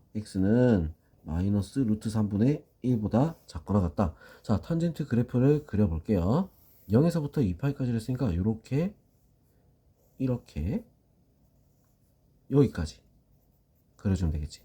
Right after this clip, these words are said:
파이. 요렇게. 자, 마이너스 루트 삼분의 일. 요렇게 선을 그을 거야.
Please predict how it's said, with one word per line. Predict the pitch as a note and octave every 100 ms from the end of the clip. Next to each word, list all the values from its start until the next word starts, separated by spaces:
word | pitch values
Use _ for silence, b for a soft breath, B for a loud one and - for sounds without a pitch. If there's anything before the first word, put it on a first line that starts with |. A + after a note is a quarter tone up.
| _
파이. | - D2 - _ -
요렇게. | D#2 - F#2+ F#3+ - B B B
자, | - A2 D#2
마이너스 | E2 F#2+ B2 B2 - A3
루트 | A3 A3
삼분의 | - E3 C#3 E2+
일. | - _ _ _ _ -
요렇게 | D3+ G#3 G#3+
선을 | - E3+ C#3
그을 | B2+ G#2+
거야. | - C#3 D#2